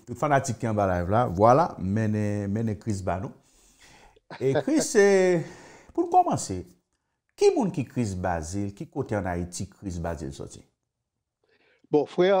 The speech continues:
Speaker 2: mwen. Mwen fèt Petyonvil, oke. M fèt Petyonvil. uh, Mwen fèt tout klas primè mwen kay frè Petyonvil yo, bò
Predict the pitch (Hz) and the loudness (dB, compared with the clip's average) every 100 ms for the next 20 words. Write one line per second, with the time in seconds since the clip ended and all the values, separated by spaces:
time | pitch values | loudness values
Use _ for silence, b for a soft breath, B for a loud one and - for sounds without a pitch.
0 | 185 170 185 180 165 160 156 - 156 175 | 0 0 2 4 4 2 0 -6 0 2
1 | 170 - 240 233 - 208 180 160 180 170 | 2 4 4 4 2 4 4 4 4 2
2 | 214 147 131 104 - _ _ _ _ _ | 2 2 2 0 -6 _ _ _ _ _
3 | _ - 82 92 - _ B B B B | _ -20 -12 -12 -12 _ B B B B
4 | _ - 147 139 151 - 143 156 139 175 | _ -2 0 4 2 2 2 2 2 2
5 | 220 220 185 170 151 143 135 139 143 151 | 2 0 -4 -6 -4 -4 -4 -8 -8 -8
6 | - 135 - 147 156 131 - 143 135 131 | -8 -10 -12 -14 -10 -10 -10 -8 -8 -8
7 | 131 131 127 _ 156 135 131 - 143 147 | -10 -12 -16 _ -18 -16 -16 -16 -14 -12
8 | 131 123 139 170 170 160 _ _ _ _ | -10 -12 -12 -12 -12 -16 _ _ _ _
9 | - 151 151 - 139 143 131 139 131 127 | -10 -8 -8 -8 -10 -8 -10 -10 -10 -10
10 | 170 180 131 139 | -8 -8 -6 -6